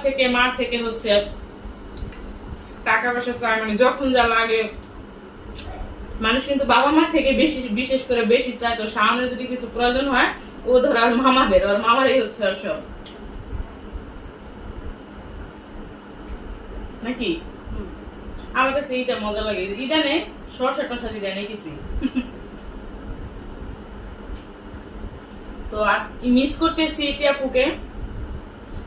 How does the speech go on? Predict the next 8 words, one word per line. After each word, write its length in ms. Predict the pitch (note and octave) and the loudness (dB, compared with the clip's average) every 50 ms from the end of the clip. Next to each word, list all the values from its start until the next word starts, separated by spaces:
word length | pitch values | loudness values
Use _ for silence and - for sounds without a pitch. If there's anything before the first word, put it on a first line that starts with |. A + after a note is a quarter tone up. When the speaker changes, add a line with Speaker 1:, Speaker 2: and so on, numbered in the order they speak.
| - - - - - - - - - - | -12 -12 -12 -12 -12 -12 -12 -8 -6 -4
Speaker 1:
আজকে 240 | G#3+ G#3+ - B3+ | -4 -2 0 0
হচ্ছে 260 | A#3+ A3+ A3 - A#3+ A#3+ | -2 -2 -2 -4 -4 -4
ইতি 220 | A3 - C4 C4 | -2 4 4 4
আপু 180 | B3+ - A#3 A3 | 4 4 0 -2
নাই। 340 | G#3+ G#3+ G#3+ A3 B3+ C#4 C#4 B3 - - | -2 0 0 0 0 -2 -4 -6 -6 -6
আজকে 280 | G#3+ A3+ - - C4 B3+ | -6 -6 -4 -4 -2 2
বলতে 300 | B3 C4 B3+ - B3 A#3+ | 4 4 4 4 2 0
আজকে 280 | A#3 A#3 - A#3+ A#3+ | 0 -2 -2 -2 -4